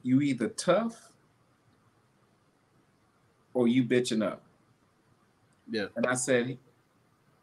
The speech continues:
Speaker 1: "Being tough, it's a lifestyle."
Speaker 2: Yeah.
Speaker 1: It's something you are pretty much born. I said, "Listen, man, I'm from the projects, bro.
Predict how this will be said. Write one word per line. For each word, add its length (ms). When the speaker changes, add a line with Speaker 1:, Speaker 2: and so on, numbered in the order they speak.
Speaker 1:
"Being 420
tough, 560
it's 220
a 40
lifestyle." 680
Speaker 2:
Yeah. 120
Speaker 1:
It's 140
something 400
you 200
are 100
pretty 180
much 180
born. 160
I 40
said, 180
"Listen, 380
man, 260
I'm 220
from 340
the 80
projects, 640
bro. 220